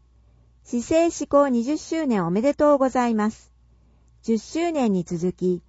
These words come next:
二十周年のロゴも制作させていただき非常に光栄です。十五歳まで育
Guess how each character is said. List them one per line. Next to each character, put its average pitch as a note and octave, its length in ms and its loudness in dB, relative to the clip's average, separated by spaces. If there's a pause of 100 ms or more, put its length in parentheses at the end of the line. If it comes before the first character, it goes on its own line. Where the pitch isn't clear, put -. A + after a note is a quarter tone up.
(200)
二 G3 140 0
十 C#4+ 160 -2
周 E4 320 -4
年 G#3 240 0
の E3 100 -4
ロ F3 140 0
ゴ G#3 100 2
も A3+ 140 0
制 B3 220 0
作 B3+ 200 -4
さ B3+ 140 -6
せ A#3 160 -6
て B3 80 0
い A3+ 80 -2
た A3+ 100 -2
だ G#3+ 140 -2
き G#3 120 -6
非 F3 60 -4
常 A#3 240 0
に B3 100 -4
光 A#3+ 340 0
栄 A#3 120 0
で A3 160 2
す。 - 220 -12 (1200)
十 F4+ 220 2
五 E4+ 120 4
歳 A3 240 0
ま G3 120 0
で F#3+ 80 -2
育 F#3+ 160 -4